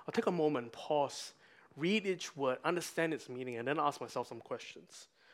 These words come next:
Malice, is there anybody that you do not wish God's best for them, someone you loathe?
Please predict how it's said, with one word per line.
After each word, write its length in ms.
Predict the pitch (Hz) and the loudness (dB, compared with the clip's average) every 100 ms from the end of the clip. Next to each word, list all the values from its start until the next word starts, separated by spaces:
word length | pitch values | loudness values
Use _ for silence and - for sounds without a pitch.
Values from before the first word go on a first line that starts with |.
| - - | -20 -4
Malice, 440 | 143 170 196 151 - | 8 12 12 10 2
is 120 | 139 | 6
there 180 | 185 214 | 10 10
anybody 440 | 175 208 165 147 117 | 10 8 8 4 2
that 160 | 127 | -4
you 120 | 139 139 | -4 -2
do 140 | 151 | 0
not 220 | 180 170 | 2 4
wish 200 | 147 143 | 2 0
God's 260 | 143 127 - | -2 -2 -2
best 400 | 139 131 - - - - _ | -2 -2 -4 -14 -20 -20 _
for 400 | - - 147 151 | -20 -4 4 4
them, 220 | 143 117 | 4 2
someone 280 | 107 175 180 | 0 0 0
you 120 | 127 | -4
loathe? 420 | 113 127 143 120 | -4 2 2 2